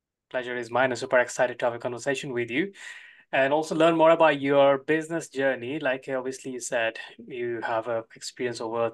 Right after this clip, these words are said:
thirty years, like, uh, you've been running a business. It's a long time, three decades, and not many businesses or business person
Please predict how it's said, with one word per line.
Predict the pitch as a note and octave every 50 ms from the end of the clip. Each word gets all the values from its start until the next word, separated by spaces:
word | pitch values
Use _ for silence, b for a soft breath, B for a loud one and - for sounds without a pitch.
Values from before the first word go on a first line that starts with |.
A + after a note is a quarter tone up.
| - -
thirty | - C3 B2+ B2+ - B2
years, | A2+ A2+ G#2+ G#2+ A2 A#2 A#2+ A#2 -
like, | B2 A2+ A#2 A2+ -
uh, | A#2 A2
you've | A#2 A#2 B2 A2 -
been | A2+ A2+ G#2+
running | A2+ A2 A2+ A2+
a | A2
business. | G#2 A2+ A2+ G#2+ A2+ A2 A2+ - - - B B B B B B
It's | B - E3+
a | D3+ D3+
long | D3 C#3+ D3+ D3+
time, | - C#3 C#3 C#3+
three | C#3 - C3 B2
decades, | B2 B2 A#2+ - C3 C3 C3 B2+ - - - _ _ _ _ -
and | C3+ A#2+ A#2 A2+ A#2 A#2 A#2 A#2 A2+ - _ _ _ -
not | C3 B2+ B2
many | B2 A#2+ A#2+ A#2 A#2 _ _ _ - F3 C3
businesses | - C3 B2 B2+ B2 B2 - B2+ A#2+ A#2+ A#2+ A2+ -
or | - A#2 A2 A#2 A2+
business | A#2+ B2 A#2+ A#2 -
person | - C#3 C#3 C#3 - - C3+ C3 C3